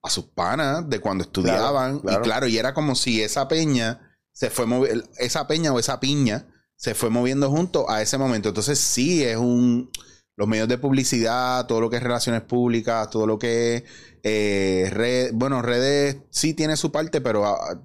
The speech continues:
Speaker 1: cine, televisión y todo eso dependen también de, de, de a quién es, a quién yo conozco y a quién puedo llamar pa' este guiso, pa' esto otro, que así era que nos movíamos nosotros antes. Entonces,
Speaker 2: Ujú.
Speaker 1: tú lo ves y con lo poco que tenía,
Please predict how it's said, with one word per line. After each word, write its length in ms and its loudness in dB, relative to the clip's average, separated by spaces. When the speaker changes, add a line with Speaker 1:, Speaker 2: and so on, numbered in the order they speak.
Speaker 1:
cine, 360 0
televisión 420 0
y 60 2
todo 140 2
eso 340 -2
dependen 500 0
también 540 0
de, 520 -2
de, 240 -2
de 440 -2
a 100 -6
quién 240 -2
es, 180 -4
a 100 -2
quién 200 0
yo 100 2
conozco 680 -4
y 120 -6
a 80 -2
quién 160 -2
puedo 220 2
llamar 340 0
pa' 120 -2
este 200 -6
guiso, 460 0
pa' 100 -2
esto 240 -4
otro, 460 0
que 100 -4
así 180 -2
era 140 2
que 80 0
nos 100 0
movíamos 440 2
nosotros 400 -2
antes. 320 -2
Entonces, 500 -2
Speaker 2:
Ujú. 260 -8
Speaker 1:
tú 140 0
lo 160 2
ves 300 0
y 140 0
con 260 0
lo 160 0
poco 260 0
que 120 -4
tenía, 640 0